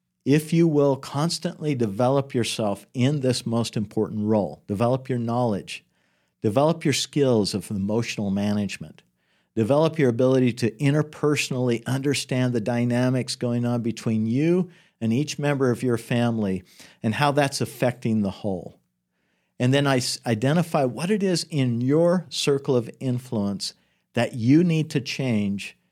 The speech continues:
in order to have a rippling positive effect on the family system.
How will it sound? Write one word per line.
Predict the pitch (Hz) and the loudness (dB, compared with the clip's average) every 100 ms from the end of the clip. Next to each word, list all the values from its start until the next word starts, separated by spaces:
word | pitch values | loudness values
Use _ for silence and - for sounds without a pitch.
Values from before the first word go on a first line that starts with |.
| _ _ | _ _
in | 123 120 113 | -2 -2 -2
order | 147 139 151 156 | 2 4 4 4
to | 156 156 - 123 123 127 - _ _ _ _ | 0 -2 0 2 2 0 -8 _ _ _ _
have | 123 113 | -2 0
a | |
rippling | 107 113 147 151 160 151 147 135 | 2 4 2 2 0 0 0 -6
positive | 135 - 127 127 127 123 | -6 0 2 2 -2 -4
effect | - 113 110 - | -2 -2 -2 -2
on | 104 | -4
the | 101 | -4
family | - 107 101 98 | -4 -4 -2 -4
system. | - 147 - 92 | -2 -2 -2 -6